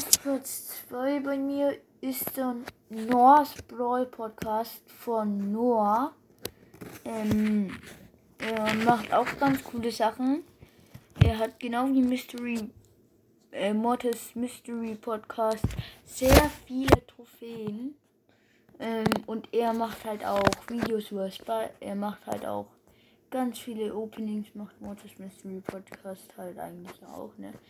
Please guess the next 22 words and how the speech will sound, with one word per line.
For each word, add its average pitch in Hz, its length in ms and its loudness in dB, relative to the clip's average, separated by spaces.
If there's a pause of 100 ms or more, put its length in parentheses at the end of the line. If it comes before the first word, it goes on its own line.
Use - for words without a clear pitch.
(340)
Aber 196 220 -6
nicht 226 260 -2
so 185 140 -6
oft. 202 420 -6 (720)
Und 208 200 -12
er 196 100 -8
macht 196 340 -12
halt 202 220 -4 (180)
fast - 380 -12
jeden 208 220 -4
Tag 208 260 -12
ein 208 100 -14
Gla-, 202 320 -12 (140)
Gameplay, 202 600 -6
der 196 200 -8
nur. 196 260 -10 (1500)
Ja. 214 180 -4 (560)
Kommen 285 300 4
wir 277 100 2
zu 262 120 -10
Platz 269 680 4
drei. 240 640 2